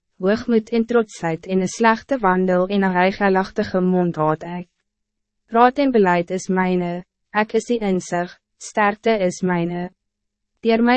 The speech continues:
regeer die konings en stel die maghebbers vast wat reg is, deur my heers die vorste en die edeles, al die rechters van die aarde. Akka het lief die wat my lief het, en die wat my soek, sal my vind.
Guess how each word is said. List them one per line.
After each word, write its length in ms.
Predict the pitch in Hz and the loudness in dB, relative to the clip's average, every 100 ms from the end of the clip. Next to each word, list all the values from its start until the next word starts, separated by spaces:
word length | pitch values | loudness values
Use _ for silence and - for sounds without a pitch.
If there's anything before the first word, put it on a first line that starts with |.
| 262 | 2
regeer 420 | 240 214 202 233 | 0 -2 -2 0
die 140 | 247 | -4
konings 560 | - 208 185 175 180 - - | 0 0 2 0 -4 -8 -4
en 160 | 208 | -4
stel 380 | - - 247 277 | -4 0 2 4
die 80 | 285 | 2
maghebbers 640 | 233 208 220 196 208 208 - | 2 2 0 -2 0 -4 0
vast 300 | 196 190 - | 0 0 -4
wat 160 | 185 | -2
reg 260 | 180 180 165 123 143 | 0 0 -2 -6 -4
is, 100 | 156 - _ _ _ 190 | -6 -12 _ _ _ -2
deur 160 | 185 | 0
my 160 | 202 214 | 2 4
heers 360 | 208 190 196 - | 4 2 0 -2
die 100 | 233 | -6
vorste 600 | - 220 208 - 180 190 - | 2 2 2 -2 -4 -4 -4
en 160 | 196 190 | 0 0
die 140 | 190 185 | 2 0
edeles, 560 | 175 170 165 165 - - _ - | 0 0 -2 -6 -8 -20 _ -2
al 160 | 190 202 | 0 2
die 140 | 208 | 2
rechters 560 | 190 185 - 202 202 - - | 2 0 0 -4 -2 -4 -2
van 160 | 202 | -2
die 80 | 190 | 0
aarde. 540 | 175 165 156 175 185 185 _ _ _ _ _ _ 240 | 0 0 0 -4 -8 -10 _ _ _ _ _ _ -8
Akka 320 | 233 269 277 | -2 2 4
het 160 | 262 226 | 2 0
lief 180 | 226 247 | 0 0
die 80 | 226 | 0
wat 160 | 208 | 0
my 100 | 214 | 2
lief 300 | 202 185 180 | 2 2 0
het, 220 | 180 175 _ _ _ | -2 -4 _ _ _
en 140 | 196 196 | 0 2
die 100 | 208 | 4
wat 220 | 220 214 | 2 2
my 140 | 208 185 | -2 -2
soek, 400 | - 185 185 _ _ | -2 -6 -6 _ _
sal 160 | - 202 | 0 2
my 220 | 190 180 | 2 0
vind. 380 | - 175 170 | -4 -8 -8